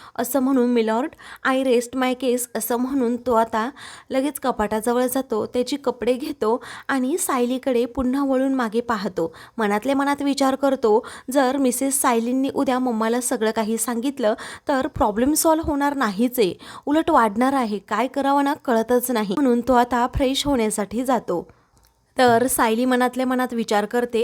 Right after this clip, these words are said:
"आईंच्या कितीही प्रश्नांची उत्तरं द्यावी लागली ना, तरीही मी आता लपवाछपवी अजिबात करणार नाही." तर दुसरीकडे आता नर्स घरी आलेली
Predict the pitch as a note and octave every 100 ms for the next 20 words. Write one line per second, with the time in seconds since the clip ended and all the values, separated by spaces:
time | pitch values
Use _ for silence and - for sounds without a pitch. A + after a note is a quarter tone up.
0 | - G#3+ A3+ A#3+ C4+ C4+ C4+ D4 E4 A#3
1 | - C4+ C4+ D#4 - B3+ A#3+ A3+ A3 G#3+
2 | G3 G3 G3 G3+ - - - - C#4+ C#4
3 | D4+ C#4 B3 C4 B3+ A#3+ C4+ A#3 G#3+ A#3
4 | B3 D4 - D4 B3+ G3+ G3+ G3+ G3 B3
5 | - C#4+ A#3+ G#3+ G3+ F#3+ F#3 E3 E3 _
6 | _ _ _ _ _ _ B3+ A#3 A3+ A3
7 | A#3 B3+ B3 B3+ B3+ A#3+ A#3 A#3+ G#3+ A3
8 | A3+ A3+ B3+ C4 - A3 G#3 G#3